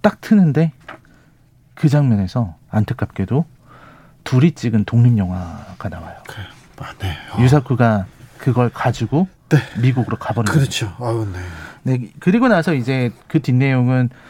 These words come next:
Speaker 1: 태평양 전쟁이 나고요. 그리고 아마 도쿄 대공습을 당한 것 같은 그런 장면에서 약간 몽환적으로 진행됩니다.
Speaker 2: 네.
Speaker 1: 사토코가 병원에 누워 있는데 폭-,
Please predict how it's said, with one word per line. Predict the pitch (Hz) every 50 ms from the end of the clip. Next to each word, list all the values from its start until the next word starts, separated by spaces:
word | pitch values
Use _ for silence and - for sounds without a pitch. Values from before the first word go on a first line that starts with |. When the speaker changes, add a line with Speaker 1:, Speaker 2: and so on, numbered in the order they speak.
| - - - _ _ _ _ -
Speaker 1:
태평양 | - 233 - 277 285 277 262 226
전쟁이 | 180 160 135 123 135 127
나고요. | 110 98 95 90 92 104 127 123 - _ _ _ _ _ _ _ _ _ _ _
그리고 | - 110 110 101 113 117
아마 | - 110 113 120 117
도쿄 | - - 151 123 - 226 214
대공습을 | 143 131 120 127 131 135 127 - 113 107 113 104
당한 | - 113 113 120 123
것 | 117 107
같은 | 98 95 - - - 104 92 87 _ _ _ - - - - - _
그런 | - 113 127 123
장면에서 | 120 - 113 104 101 101 98 95 95 - 147 123 90
약간 | 104 110 - 165 139 123 - - - - -
몽환적으로 | - 139 156 202 226 226 208 208 185 165 156 139
진행됩니다. | - - 110 113 113 104 95 85 85 - - - -
Speaker 2:
네. | 120 120 117 117 110 110 127 151 - _ _ - 117
Speaker 1:
사토코가 | 120 170 - 185 175 - 156 139 135
병원에 | - 127 117 120 131 131 123
누워 | 107 104 101 104 107
있는데 | 104 98 98 95 95 135 165 196 - _ _ _ _ _ -
폭-, | - - 277 226